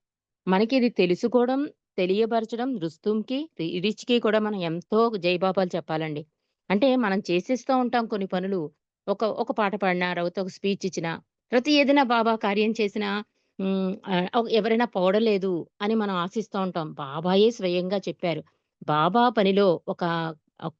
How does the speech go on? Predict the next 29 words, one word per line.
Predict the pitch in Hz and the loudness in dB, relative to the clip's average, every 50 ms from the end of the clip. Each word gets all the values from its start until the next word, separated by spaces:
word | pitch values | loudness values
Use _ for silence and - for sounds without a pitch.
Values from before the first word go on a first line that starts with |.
| - _ | -6 _
కుర్చీ | 220 214 - - - 294 285 | 0 0 2 4 4 4 6
వేసినా, | 262 277 254 - 247 233 214 165 | 6 4 2 2 -2 -2 -2 -2
ఒక | 156 - - | -4 -4 -6
ఫ్యాన్ | 185 - 180 160 160 170 190 208 | -6 -4 -2 -2 -2 -2 -2 -4
స్విచ్ | - - 175 156 - - | -4 -4 -6 -6 -4 -2
వేసినా | 196 190 190 185 - 190 185 185 | 0 2 2 2 0 -2 -4 -2
కూడా | 180 - 170 165 190 | -2 -2 0 0 0
సెంటర్‌లో | 185 - 165 156 151 143 165 160 156 170 233 320 339 - _ _ _ _ _ _ _ _ - | -2 -4 -6 -6 -4 -2 -2 -2 0 0 0 0 -2 -8 _ _ _ _ _ _ _ _ -2
అది | 220 214 | 0 0
భగవంతుడు | 262 190 190 180 160 190 202 240 262 240 285 269 | 0 0 0 2 2 2 2 2 0 0 0 -4
ఇచ్చిన, | 269 220 - 220 226 | -4 -4 -4 -4 -2
నేనిచ్చిన | 202 214 233 254 254 - 320 311 | 2 2 2 2 0 -2 -4 -4
అవకాశం. | 311 277 254 254 - 254 240 233 - 202 170 147 - - _ _ | -2 -4 -4 -4 -4 -6 -6 -4 -6 -8 -8 -8 -10 -14 _ _
ఇంతకన్నా | 220 226 226 247 - 254 262 269 262 | -4 -2 -2 0 2 2 4 4 4
సర్టిఫికెట్ | - - 226 - - 214 214 240 - 240 220 - | 2 0 -2 -2 0 0 0 2 2 0 0 2
ఏం | 226 208 196 196 | 0 0 0 0
కావాలి? | 196 208 190 185 185 175 165 151 | 0 -2 -2 0 0 -2 -2 -2
ఎవ్వరూ | 147 160 156 151 156 151 170 170 196 208 | -2 -4 -4 -4 -6 -8 -4 -2 0 2
నేను | 220 214 208 196 | 2 0 0 0
పొగడక్కర్లేదు. | - 180 170 170 175 170 - 190 170 165 170 160 156 208 277 - - _ _ _ _ _ _ | 0 -2 0 0 -2 -4 -6 -8 -6 -4 -4 0 0 0 -2 -2 -8 _ _ _ _ _ _
నేను | 185 185 196 208 226 240 240 | 4 6 6 6 6 4 2
ఒక | 233 - 196 - 202 | 2 0 -2 -4 -4
పని | 190 - 180 196 233 | -4 -2 0 2 2
నీ | 247 247 | 2 2
దగ్గరికి | 233 202 196 180 220 220 208 233 | 2 0 0 0 0 -2 -2 -4
బాబా | 175 175 175 175 170 196 196 | -4 -4 -4 -4 -2 -4 -4
పని | 190 196 185 196 | -4 -6 -6 -4
వచ్చింది | 190 175 156 - _ - 196 190 185 196 208 | -4 -6 -6 -8 _ -6 -6 -4 -2 0 0
అంటే | 196 175 165 160 214 285 370 | 0 0 -2 -2 -4 -4 -4